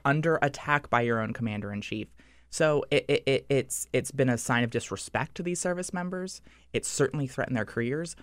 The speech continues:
but it's also had the effect of undermining military readiness, unit cohesion, and our ability, uh, transgender people's ability who are in the military to actually fulfill the mission, and therefore for their, for their units to fulfill the mission.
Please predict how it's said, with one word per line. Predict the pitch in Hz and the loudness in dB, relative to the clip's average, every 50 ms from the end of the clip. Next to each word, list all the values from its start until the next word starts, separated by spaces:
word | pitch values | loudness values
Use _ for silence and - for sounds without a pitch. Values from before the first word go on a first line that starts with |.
| - - | -14 -2
but | 127 139 147 | 2 4 4
it's | 143 - - | 4 4 2
also | 131 147 175 - - 160 | 2 4 4 4 2 0
had | 147 135 131 127 131 | 2 2 0 0 0
the | 135 143 | 0 -2
effect | 139 - - - - - - | -2 -2 -2 -4 -4 -2 0
of | 123 123 120 - | -2 0 0 -2
undermining | 110 107 113 117 117 107 104 107 107 104 104 | -2 0 0 0 0 0 0 0 -2 -2 -2
military | 101 101 104 - - - 98 101 101 | -2 -2 -4 -4 -4 -4 -4 -4 -2
readiness, | 107 110 120 139 139 139 135 131 127 131 - | -2 -2 -2 0 -2 -2 0 -2 -2 -2 -4
unit | 104 101 - | -6 -6 -6
cohesion, | - - 101 - - 127 131 135 131 135 131 127 127 - | -6 -8 -8 -6 -4 -2 0 0 0 0 0 0 -2 -2
and | - 117 113 117 117 - - - | -2 -2 -2 -2 -4 -4 -4 -2
our | 117 120 139 | 0 2 2
ability, | 147 139 127 120 120 117 113 113 113 113 110 - - - - - - _ | 2 2 0 0 0 0 0 -2 -4 -4 -6 -10 -14 -20 -20 -20 -16 _
uh, | - 110 107 104 - - - - - - | -6 -4 -2 -2 -2 -4 -4 -6 -8 -8
transgender | - - 120 113 - 151 180 214 202 | -4 -2 -2 0 0 0 0 0 0
people's | - 123 120 - 117 117 | 0 -2 -2 -2 -2 -2
ability | 120 113 113 110 110 110 110 110 110 | -2 -2 0 0 0 0 0 -2 -4
who | 117 110 110 | -4 -4 -4
are | 107 | -4
in | 107 104 | -4 -2
the | 104 | -4
military | 104 101 104 104 - - 104 101 104 101 101 - - - _ _ _ | -4 -4 -4 -6 -6 -6 -6 -4 -4 -6 -6 -8 -12 -18 _ _ _
to | - - - | -10 -4 -2
actually | 120 123 123 - - 123 117 | 0 0 0 0 -2 -2 -2
fulfill | - 123 117 - 117 107 104 | -2 -4 -4 -4 -2 -2 -2
the | 107 107 | -2 -2
mission, | 120 131 139 - - 104 101 101 104 - - - _ _ | 0 -2 -2 -2 -2 -4 -2 -4 -6 -8 -12 -20 _ _
and | - 120 120 127 | -4 0 2 2
therefore | 127 131 131 - 135 135 | 2 2 2 0 -2 0
for | 131 - 139 | 0 0 0
their, | 131 135 131 131 127 123 - | 2 2 2 2 2 0 -2
for | - 139 | -4 -2
their | 131 131 131 | 0 0 0
units | 123 120 127 170 196 - - - - | 2 2 0 0 0 -2 -4 -6 -8
to | - | -8
fulfill | - - 95 - 82 82 - | -6 -8 -6 -6 -6 -6 -6
the | - | -8
mission. | - - - - - - - 151 | -8 -10 -10 -10 -10 -10 -10 -12